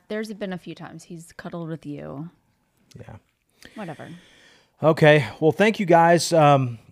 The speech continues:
Speaker 2: for the suggestions on the last episode
Speaker 1: Yeah.
Speaker 2: on places to vacation. There was some, some great ideas in there. Co-
Speaker 1: Winston.
Speaker 2: coincidentally, <laughs> see, he's already lick-, licking too much. You're always,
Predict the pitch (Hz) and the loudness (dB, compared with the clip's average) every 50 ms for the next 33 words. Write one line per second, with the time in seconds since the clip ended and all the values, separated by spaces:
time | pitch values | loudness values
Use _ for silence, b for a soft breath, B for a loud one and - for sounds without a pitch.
0 | - - - - 151 143 127 120 - - 127 107 101 131 139 139 - - 160 156 | -18 -16 -6 -2 0 0 0 0 -2 -4 -4 0 2 2 2 2 0 -2 -4 -2
1 | 147 123 135 127 123 107 113 120 120 123 117 - - - 135 135 - 156 139 - | -2 -2 -2 -2 -2 -2 -2 -2 -2 -2 -4 -6 -6 -6 -4 -4 -4 -4 -4 0
2 | 175 165 170 175 175 175 165 185 175 151 151 - 120 123 123 123 120 117 117 113 | 0 2 4 4 2 2 0 -4 -6 -10 -10 -8 -4 -2 -2 -2 -2 -2 -4 -6
3 | - _ - - 135 139 135 - 147 - - 123 113 123 127 113 - 131 131 123 | -10 _ -4 -2 -2 -2 -2 -4 -8 -10 -10 -8 -8 -8 -8 -6 -6 -6 -6 -6
4 | - - 135 123 123 120 117 113 117 - - - 110 107 104 95 - _ _ - | -6 -8 -8 -6 -6 -6 -6 -6 -8 -10 -10 -10 -10 -10 -10 -12 -14 _ _ -16
5 | - - 110 101 98 101 110 120 117 113 110 107 98 101 101 110 110 107 123 123 | -14 -12 -12 -10 -8 -6 -6 -4 -4 -4 -4 -6 -8 -8 -10 -8 -8 -8 -8 -6
6 | 127 127 127 131 127 b b b b b b b b b 254 - 135 139 - 165 | -4 -4 -6 -6 -8 b b b b b b b b b -4 -4 -4 -4 -6 -10
7 | 156 160 156 _ _ _ _ _ _ - - - 110 139 131 - - 135 110 107 | -18 -20 -20 _ _ _ _ _ _ -16 -12 -8 -8 -8 -8 -8 -10 -10 -8 -8
8 | 107 - - 143 117 120 120 110 - - 101 95 95 98 92 95 92 98 92 92 | -6 -4 -4 -4 -4 -4 -6 -8 -10 -10 -10 -10 -10 -10 -12 -12 -14 -14 -14 -14
9 | 90 90 90 90 - _ - B B B B B B B - 101 - 90 87 85 | -14 -14 -16 -16 -16 _ -18 B B B B B B B -16 -12 -12 -12 -10 -10
10 | - 110 101 101 95 - - - 104 110 110 110 110 98 | -8 -6 -6 -6 -8 -8 -10 -10 -8 -6 -4 -4 -6 -6